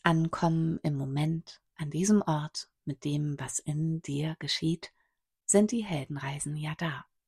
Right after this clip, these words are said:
Ich habe vor, besondere Pakete anzubieten.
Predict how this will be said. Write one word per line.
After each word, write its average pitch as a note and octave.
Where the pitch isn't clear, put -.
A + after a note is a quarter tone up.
Ich -
habe A#3
vor, C4
besondere F#3+
Pakete G3
anzubieten. -